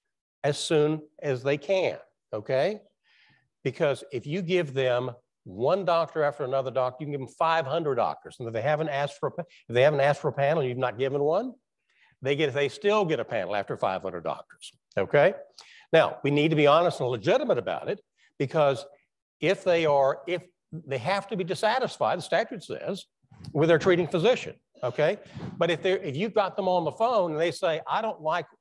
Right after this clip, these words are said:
where my treatment is going," or, "I don't like this doctor," or, "I don't like the result of the sur-," whatever it is, you are perfectly entitled to say, "Would you like a panel of four physicians?" "Yes, I would." And you give them a panel of four. Now,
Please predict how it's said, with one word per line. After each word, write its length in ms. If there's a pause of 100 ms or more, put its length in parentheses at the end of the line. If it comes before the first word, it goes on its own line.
(120)
where 360
my 160
treatment 480
is 140
going," 400 (380)
or, 120
"I 140
don't 180
like 240
this 200
doctor," 560
or, 220
"I 120
don't 160
like 260
the 80
result 500
of 120
the 100
sur-," 260
whatever 440
it 80
is, 500 (320)
you 240
are 120
perfectly 600
entitled 400
to 80
say, 480 (220)
"Would 240
you 120
like 240
a 40
panel 380
of 140
four 260
physicians?" 880 (1120)
"Yes, 440
I 140
would." 360 (320)
And 160
you 80
give 200
them 140
a 60
panel 260
of 80
four. 280
Now, 280